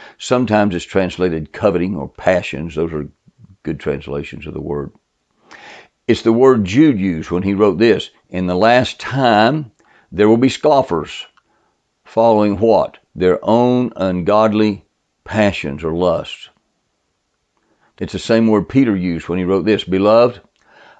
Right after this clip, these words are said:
I urge you as sojourners and exiles to abstain from the passions," there's the word, or lusts, "of the flesh, which wage war against your soul."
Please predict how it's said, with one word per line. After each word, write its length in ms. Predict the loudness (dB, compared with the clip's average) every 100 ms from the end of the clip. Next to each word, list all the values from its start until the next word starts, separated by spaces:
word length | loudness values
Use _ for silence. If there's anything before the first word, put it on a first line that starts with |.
| -4
I 200 | -2 2
urge 380 | 2 2 0 -2
you 280 | -2 -2 -2
as 180 | -4 -4
sojourners 800 | 2 2 4 0 0 -2 -4 -4
and 140 | -2
exiles 800 | -2 -4 -2 0 2 0 -4 -8 _ _ _ _
to 220 | -4 -2 0
abstain 1120 | 0 0 -6 -4 0 2 2 0 -2 -4 -6 _ _
from 720 | _ _ -2 0 0 -2 -6 -10
the 100 | -10
passions," 680 | -8 0 2 2 0 -8 -4
there's 240 | -2 -2
the 60 | -2
word, 400 | -2 0 -2 -6
or 180 | -6 -4
lusts, 540 | 0 0 0 -4 -14 -20 _ _ _ _ _
"of 180 | -4 -4
the 80 | -4
flesh, 640 | 0 4 4 0 -6 -16 _ _ _ _ _ -2
which 240 | -2 -2
wage 460 | 2 4 4 2 -4
war 680 | 0 2 4 4 4 4 0
against 420 | -2 -2 -2 -4
your 140 | -6
soul." 640 | -6 -2 0 0 -2 -10